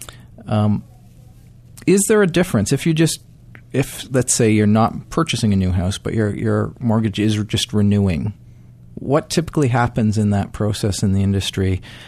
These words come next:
Um, and what's the difference between it renewing with a mortgage broker like yourself or it just renewing with the, the bank or financial institution you're currently with?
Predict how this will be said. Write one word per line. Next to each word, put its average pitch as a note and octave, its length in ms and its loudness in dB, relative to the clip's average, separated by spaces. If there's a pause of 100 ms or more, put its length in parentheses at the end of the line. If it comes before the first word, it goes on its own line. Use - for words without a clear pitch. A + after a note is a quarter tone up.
(220)
Um, F#2+ 360 0
and A2 160 4
what's A#2+ 160 2
the B2 60 2
difference A#2 380 0
between G#2+ 380 0
it G#2 80 0
renewing G#2+ 420 2
with G#2 140 0
a G2+ 40 0
mortgage G2+ 380 0
broker G2 640 0
like G2 220 -2
yourself G2 500 0
or G2 240 -2
it G2 220 -6
just A2 240 -4
renewing F#2+ 400 2
with F#2+ 260 -4
the, F#2 320 0 (180)
the G2 100 -4
bank F#2+ 360 -2
or F#2+ 60 -2
financial F#2+ 500 -2
institution F#2 540 -4
you're F2 80 -2
currently F2+ 380 -4
with? F#2 460 -6